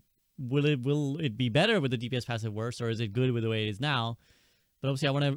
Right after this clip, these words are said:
I wanna ask Flat's opinion on the sort of the quote-unquote hot take there of, like, actually tank is the strongest role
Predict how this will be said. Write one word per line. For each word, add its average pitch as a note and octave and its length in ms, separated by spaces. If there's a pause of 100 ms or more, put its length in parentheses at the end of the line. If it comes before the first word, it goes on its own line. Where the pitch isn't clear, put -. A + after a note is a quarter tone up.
(100)
I D3+ 40
wanna C3+ 140
ask B2+ 300
Flat's C#3 260
opinion A#2+ 320
on A2+ 120
the A2 200
sort A#2 140
of G#2 80
the A2 100
quote-unquote B2 400
hot A2+ 220
take A#2+ 200
there A2 160
of, G2 80
like, G#2+ 160
actually A#2+ 300
tank A#2+ 260
is C#3+ 160
the B2 100
strongest A#2 360
role A2+ 340